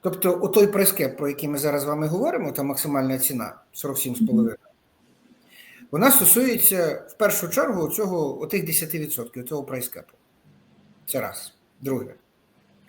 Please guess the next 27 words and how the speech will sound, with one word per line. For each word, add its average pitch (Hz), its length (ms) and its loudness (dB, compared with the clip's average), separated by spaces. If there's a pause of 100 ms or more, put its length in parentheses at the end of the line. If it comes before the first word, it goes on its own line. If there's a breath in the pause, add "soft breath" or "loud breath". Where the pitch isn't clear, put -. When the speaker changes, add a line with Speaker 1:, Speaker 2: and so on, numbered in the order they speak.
(920 soft breath)
Speaker 1:
Е, 135 400 -2 (280)
навіть 240 340 8
не 226 60 4
всього 143 400 4
обсягу, 185 540 -4 (1300)
а 151 60 -10
тільки 233 320 0
десь - 680 2 (360)
відсотків 170 560 -2
там 139 460 -4
сімдесят 127 680 -2
від 131 120 -12
того 151 240 -2
обсягу. 190 460 -2 (500 loud breath)
Це 185 260 6
той 196 220 4
обсяг, 214 360 4
який 175 220 0
йде 170 180 2
Балтійським 151 500 0
морем. 110 260 -8 (2000 soft breath)
Все 185 140 -2
те, 254 160 6
що 240 140 6
йде 214 180 4
Чорним 277 440 6
морем, 196 420 2